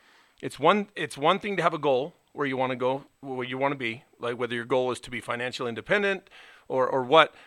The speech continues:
It's another thing to have the steps to make that goal a reality. And then it's another thing to stick to the script and stick to those steps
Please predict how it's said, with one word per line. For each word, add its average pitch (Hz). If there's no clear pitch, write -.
It's -
another 143
thing 156
to 143
have 123
the 123
steps -
to 143
make 127
that 139
goal 127
a 123
reality. 120
And 127
then 123
it's 127
another 147
thing 127
to 117
stick -
to 165
the 139
script -
and 135
stick -
to 156
those 127
steps -